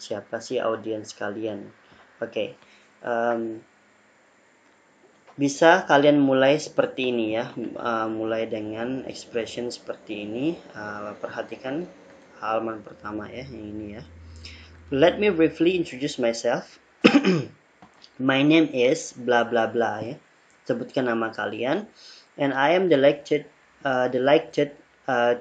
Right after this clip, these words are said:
to be here today to talk to you about." Ya, "Saya sangat senang sekali dan pada hari ini saya ingin menyampaikan kepada kalian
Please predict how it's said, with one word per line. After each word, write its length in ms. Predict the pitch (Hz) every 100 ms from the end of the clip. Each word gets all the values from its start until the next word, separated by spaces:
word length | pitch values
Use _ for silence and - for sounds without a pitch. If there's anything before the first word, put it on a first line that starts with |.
| -
to 140 | 139
be 160 | 143 170
here 520 | - 120 117 147 - - _ _
today 240 | - 127 139
to 140 | 139
talk 340 | 131 139 135 -
to 80 | 120
you 260 | 120 131 -
about." 460 | 117 107 104 107 - - _ _ _ _ - - - _ - _ _
Ya, 240 | 113 117
"Saya 240 | 117 139
sangat 320 | 139 143 143 -
senang 320 | 139 135 139
sekali 320 | - 120 143
dan 320 | 147 135 131 -
pada 160 | 123 123
hari 240 | 120 -
ini 160 | 123 135
saya 320 | - 117 117
ingin 240 | 117 120
menyampaikan 640 | 117 113 107 113 110 113 110
kepada 400 | - 107 107 104
kalian 480 | 101 104 113 123